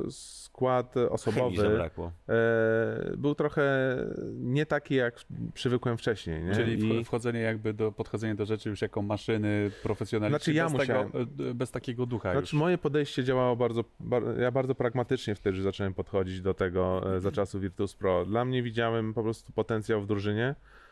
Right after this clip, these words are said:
Speaker 1: E, nie miałem ochoty testować. Wielokrotnie byliśmy popychani do różnych, e, de-, decyzji,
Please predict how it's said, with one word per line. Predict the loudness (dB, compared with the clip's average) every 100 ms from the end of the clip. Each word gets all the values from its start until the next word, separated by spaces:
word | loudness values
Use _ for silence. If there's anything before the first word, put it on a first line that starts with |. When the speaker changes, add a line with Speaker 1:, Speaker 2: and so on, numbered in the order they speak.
| -20 _ 0
Speaker 1:
E, | 4 6 6 6 4 4 4 2
nie | 0 0 2
miałem | 2 2 4 4 2 0
ochoty | -2 0 -2 2 4 6 4 4
testować. | -2 0 2 2 0 -2 -20 -20 -20 -20 -20 -20 -20 -20 -20 _ _ _ 0
Wielokrotnie | 2 2 2 2 2 2 2 2
byliśmy | 0 -2 0 0 2 0 0
popychani | 2 2 2 2 2 4
do | 4
różnych, | 4 4 0 2 4
e, | 6 6 6 6 6 6 4 2 -4 -12 -8 -4 -2
de-, | 0 0
decyzji, | 0 0 0 0 0 -2